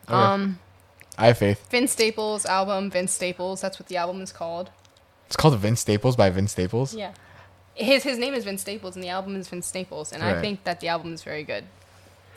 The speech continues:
Speaker 2: Are You With That? That's my favorite song,
Speaker 1: Hmm.
Speaker 2: by far.
Speaker 1: I've, I've, I've high hopes for the future of music.
Speaker 2: I do too.
Speaker 1: It's also
Speaker 2: Ke-
Speaker 1: geared, it's, it's, like, being geared towards a direction that's, I, I really like.
Speaker 2: Listen,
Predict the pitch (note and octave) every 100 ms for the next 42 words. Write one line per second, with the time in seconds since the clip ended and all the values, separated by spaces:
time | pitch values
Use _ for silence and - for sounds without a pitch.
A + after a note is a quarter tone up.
0 | - - A#3+ A3+ F#3+ D#3 - - _ -
1 | G#3 - F#3 E3+ E3+ D#3 C#3+ - - G#4+
2 | G#4 F4+ C#4 A3+ G3 F3 E3+ E3+ - C2
3 | - - - - - - - - - -
4 | - - D#3+ F3 D3+ A3+ - - G3+ F#3
5 | - - - D3 C#3+ C3 - A2+ A2 G#2
6 | A2+ G2 F#2 F2+ E2 - _ _ _ _
7 | - A3 F4 B4 - B3+ A3 - C#3 C#3
8 | F#3+ E3 D3 D3 C#3+ - D3 E3 C#3+ D3
9 | F3+ C3+ C3+ C3 A#2+ A#2 G#2 G2+ G2 G#2
10 | F#2 F2+ F2+ F#2+ - F#2 F2+ E2+ D#2 D2+
11 | A#3+ A3+ E3 E3